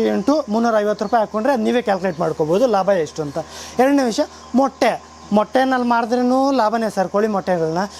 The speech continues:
ಮರಿಗಳು ಮಾಡಿ ಮಾರಿದ್ರೂ, ಮರಿಗಳು ಕೂಡ ಪ್ಯೂರ್ ನಾಟಿ ಮಾಡ್ತಾಯಿದ್ರೆ ಎಪ್ಪತ್ತು ರೂಪಾಯಿ, ಎಂಬತ್ತು ರೂಪಾಯಿ ಮರಿ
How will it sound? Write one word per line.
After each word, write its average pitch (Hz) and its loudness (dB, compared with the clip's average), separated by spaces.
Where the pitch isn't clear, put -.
ಮರಿಗಳು 247 2
ಮಾಡಿ 240 0
ಮಾರಿದ್ರೂ, 233 -2
ಮರಿಗಳು 233 2
ಕೂಡ 233 2
ಪ್ಯೂರ್ 269 2
ನಾಟಿ 220 -2
ಮಾಡ್ತಾಯಿದ್ರೆ 202 -2
ಎಪ್ಪತ್ತು 240 -2
ರೂಪಾಯಿ, 240 0
ಎಂಬತ್ತು 208 -2
ರೂಪಾಯಿ 233 -2
ಮರಿ 220 2